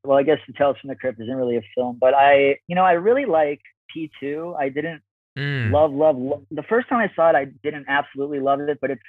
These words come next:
Speaker 1: it's grown on me a lot. I think it's so entertaining and, like, tight and efficient. And I have grown to really like P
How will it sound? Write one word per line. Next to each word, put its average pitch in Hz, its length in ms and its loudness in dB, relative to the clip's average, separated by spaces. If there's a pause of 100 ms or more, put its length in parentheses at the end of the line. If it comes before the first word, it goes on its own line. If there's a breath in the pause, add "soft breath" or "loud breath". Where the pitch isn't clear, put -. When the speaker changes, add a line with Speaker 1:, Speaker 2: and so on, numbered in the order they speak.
(260)
Speaker 1:
it's 131 160 -8
grown 170 260 2
on 156 100 2
me 143 140 -6
a 127 80 -2
lot. 131 340 4
I 127 100 -2
think 147 180 -10
it's 139 120 -6 (160)
so 156 140 4
entertaining 151 760 -4 (300)
and, 131 140 -6
like, 127 220 2 (200)
tight 135 420 2
and 123 100 -4
efficient. 131 580 -4 (520)
And 135 120 -4
I 131 460 0
have 131 180 -6
grown 143 340 -4
to 131 60 -4
really 147 480 4
like 131 260 4 (220)
P 131 160 -4